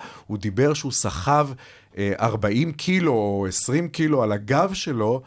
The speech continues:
כשהוא טיפס, כשהוא היה צריך, אה, לצאת, אה, מתוך ה-, התעלה, מתוך המים,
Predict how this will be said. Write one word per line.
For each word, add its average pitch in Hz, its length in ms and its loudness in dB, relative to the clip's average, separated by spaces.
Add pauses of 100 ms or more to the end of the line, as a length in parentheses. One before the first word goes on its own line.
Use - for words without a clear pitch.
(260)
כשהוא 120 200 -4
טיפס, 143 600 -2
כשהוא 110 360 2
היה 120 100 4
צריך, 123 400 0
אה, 117 60 2
לצאת, 127 520 0
אה, 117 80 4
מתוך 110 420 0
ה-, 104 360 2
התעלה, 110 360 2
מתוך 120 400 -2
המים, 117 520 2